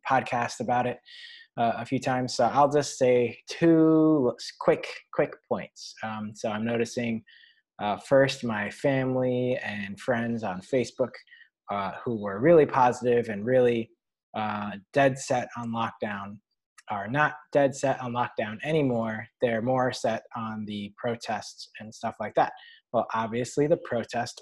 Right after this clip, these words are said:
are important, um, <laughs> but, um, it's odd that the, the, <laughs> their opinion seems to move with the mainstream media. And by that, I mean that they don't seem to care so much about that six-foot distance. They don't care about spreading this virus that they were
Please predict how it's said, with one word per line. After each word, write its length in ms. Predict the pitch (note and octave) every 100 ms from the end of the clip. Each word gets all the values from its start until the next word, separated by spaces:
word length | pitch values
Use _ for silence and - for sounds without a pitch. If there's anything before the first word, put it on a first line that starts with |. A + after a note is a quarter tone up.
| -
are 220 | F2+ F#2
important, 500 | A#2+ - G3+ G#3 G2 - - - _ -
um, 360 | A#2+ A#2+ A#2+
<laughs> 20 | -
but, 260 | C3+ A#2+ - _ _ _
um, 560 | A#2+ A#2+ A#2 A2+ A2 F#2+ _ _ _ _ _
it's 240 | - - - -
odd 300 | C3 C3 C3+ B2+
that 220 | B2+ A2+
the, 420 | B2 A#2 A2 G#2+ -
the, 500 | A#2+ A2 - F#3 D#3+ -
<laughs> 120 | - -
their 260 | C3+ C3+
opinion 460 | B2+ - D3+ D3+ D3
seems 280 | C#3+ C#3 -
to 100 | C3
move 380 | C3 C3 B2+
with 160 | A#2+ A#2+
the 60 | A#2
mainstream 520 | A#2 A2+ - A2+ G#2+
media. 360 | G2+ F2+ D#2+ - _ _ _
And 580 | A2 A2 G#2+ - - A2+ C3
by 240 | C3 A#2 A#2
that, 200 | C#3+ D3+
I 120 | C#3+
mean 280 | C3+ C3 B2+
that 160 | A#2
they 100 | A2+
don't 180 | A#2 A#2+
seem 180 | - A#2
to 100 | A2+
care 300 | - A#2+ A#2
so 180 | - A#2+
much 200 | A#2 A2+
about 200 | A2 A2
that 120 | -
six-foot 420 | - G#2+ - - -
distance. 560 | D#3 D3 - D3 D3 -
They 80 |
don't 180 | G2 G2
care 140 | - G2+
about 220 | G2 -
spreading 340 | - G#2+ G#2
this 160 | G2+ -
virus 380 | C#3 C#3 C3+ C3+
that 100 | G2+
they 60 | F2+
were 140 | F#2